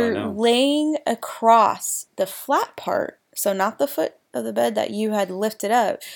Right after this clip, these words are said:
Speaker 1: You were totally <laughs> laying across the flat part, like,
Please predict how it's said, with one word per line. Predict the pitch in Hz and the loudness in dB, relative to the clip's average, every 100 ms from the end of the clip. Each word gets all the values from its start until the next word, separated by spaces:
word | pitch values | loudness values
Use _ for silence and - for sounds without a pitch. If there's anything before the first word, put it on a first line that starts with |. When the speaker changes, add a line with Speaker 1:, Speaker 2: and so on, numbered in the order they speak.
| - | -10
Speaker 1:
You | 220 226 | -2 0
were | 214 | 0
totally | 214 277 302 269 - | 0 -2 -2 -8 -8
<laughs> | |
laying | 294 285 285 | -4 -2 -2
across | 269 - 247 254 269 - - - - | -6 -6 -2 -2 -2 -10 -14 -20 -4
the | - 196 | 4 4
flat | 185 - 220 262 - | 2 -2 0 0 0
part, | 202 - - | 0 2 2
like, | 92 73 - | 2 2 -4